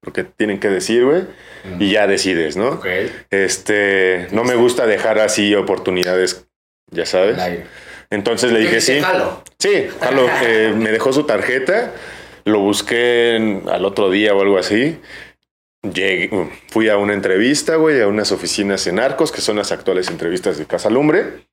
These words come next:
Speaker 1: Y llegué sin saber qué pedo, güey, <laughs> la neta. Pensé que era un,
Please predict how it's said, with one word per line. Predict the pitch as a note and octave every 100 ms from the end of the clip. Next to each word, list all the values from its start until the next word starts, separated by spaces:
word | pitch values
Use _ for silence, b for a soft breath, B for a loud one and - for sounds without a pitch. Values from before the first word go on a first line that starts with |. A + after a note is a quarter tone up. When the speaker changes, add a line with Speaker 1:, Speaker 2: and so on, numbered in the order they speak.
| _ _ _ _ _ _ - -
Speaker 1:
Y | G#2 G#2 G#2 G#2 G2+ G2 F2+
llegué | G2 F2 G#2+
sin | A#2+ G#2+
saber | - E2 F2
qué | -
pedo, | - F#2 F#2+ G2
güey, | G#2+ - -
<laughs> | - - - -
la | F#2+
neta. | - G#2+ C3 - B B B
Pensé | A#2 A2 C3 B2
que |
era | C#3+ C3+
un, | C3 C3 B2+ B2+